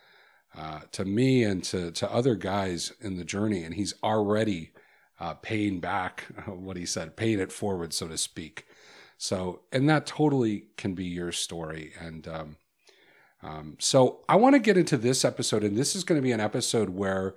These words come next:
I read your letters. Uh, the last two podcasts have gotten more letters than just about any podcast I've ever done. So we're gonna get into some of those letters.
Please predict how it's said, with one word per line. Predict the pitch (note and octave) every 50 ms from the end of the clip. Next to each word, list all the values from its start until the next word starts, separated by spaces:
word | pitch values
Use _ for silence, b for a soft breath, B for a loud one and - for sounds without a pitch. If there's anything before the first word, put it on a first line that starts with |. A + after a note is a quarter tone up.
| - -
I | - - G2 G2+
read | G2 F#2+ - G#2+ A2 A#2 A2+ G2+ G2+
your | G2+ G2+ F#2+
letters. | F#2+ F#2+ G2+ A2 A2+ G#2 F2 E2+ E2 -
Uh, | F#2+ F2 F2 F2 E2+ E2+ -
the | - F2+ F#2+
last | F#2 G2 G#2 A2 - -
two | - C3 A2
podcasts | - G#2 A2+ C3 C3+ - - - - -
have | - E2 -
gotten | G#2+ G2+ - G2+ G2+
more | G2+ A2 C3 C#3+ C3+
letters | A#2+ B2 C3 C3 A2 -
than | - F2 E2
just | B2+ B2+ -
about | C#3 B2 G#2 -
any | - A2 C3+ E3+ F3
podcast | D#3+ - C#3 C3+ C3+ - - B2 - - A#2+
I've | G#2 G2
ever | G#2 G2 G2+ G2+
done. | F2+ A2 G#2 F2+ D#2+ - - -
So | - - - - G#2+
we're | G2+ A2 A2
gonna | C3 C3+ B2+
get | A2 G#2 A#2+ A#2+ C#3
into | D3+ C#3+ - C3+ A2
some | - - - B2 A#2+
of | A2+
those | A2 G2+ F#2+ F2+ -
letters. | G#2+ G#2 G#2 G#2 G2 F2+ E2 - B